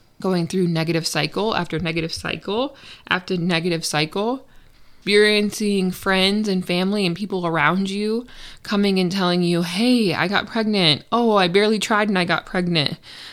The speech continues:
Oh, my husband just looks at me and I get pregnant." And start to have you just create stories in your head about how broken you are, how something's wrong with you, how, you know, this life is unfair,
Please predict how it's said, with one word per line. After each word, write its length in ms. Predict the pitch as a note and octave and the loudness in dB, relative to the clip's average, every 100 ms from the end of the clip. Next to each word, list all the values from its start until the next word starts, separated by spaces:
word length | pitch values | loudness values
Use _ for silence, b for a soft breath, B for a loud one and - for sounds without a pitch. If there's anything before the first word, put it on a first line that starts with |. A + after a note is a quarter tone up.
| B | B
Oh, 180 | A3+ A3+ | 2 4
my 140 | G3+ | 4
husband 280 | G#3+ G#3+ G#3+ | 4 4 2
just 200 | G#3 G3+ | 0 0
looks 200 | A3 - | 0 0
at 80 | G3+ | 0
me 140 | G3 | 2
and 80 | F3+ | 2
I 60 | E3+ | 2
get 160 | E3 - | 0 -2
pregnant." 500 | G#3 G#3 E3+ - - - - _ - | -4 0 2 2 -4 -18 -20 _ -2
And 200 | G3+ F#3+ | 0 0
start 480 | - G#3 G#3 - | -2 2 4 2
to 500 | - G#3+ F#3 E3+ E3 D#3+ - _ B B B B B | -2 2 4 4 4 -2 -14 _ B B B B B
have 260 | - A3+ G#3+ | 2 2 4
you 160 | A3+ | 2
just 240 | G#3+ G#3+ - | 2 -2 -2
create 400 | - G3+ F#3 - | 2 4 4 0
stories 520 | - E3 D#3+ F3 F#3 | -2 0 2 2 4
in 60 | |
your 120 | F3+ E3 | 2 0
head 280 | E3 D3+ | 0 0
about 220 | D#3 D#3+ - | 2 2 2
how 160 | D#3 | 0
broken 400 | D3 C#3+ D#3 F#3+ | 0 -2 0 0
you 120 | G#3+ | 0
are, 260 | A3 G#3+ G#3+ | 2 4 4
how 100 | G3 | 2
something's 420 | - D#3+ D3+ D#3+ | 0 -2 -2 -2
wrong 240 | D3+ D#3 G3 | 4 6 4
with 180 | G#3+ | 0
you, 380 | G#3+ G#3 G3 G#3 B B B B | -2 0 2 2 B B B B
how, 640 | - F3 E3 E3 E3+ E3 - - | 0 4 6 6 2 0 -6 -2
you 140 | F#3 | 0
know, 140 | D3 | 2
this 200 | D3 E3+ | 0 0
life 200 | E3 F3 | 2 2
is 100 | E3+ | 0
unfair, 800 | D#3+ D#3 - A3 A3+ G#3+ G#3 G#3 | -2 -2 2 4 4 4 4 2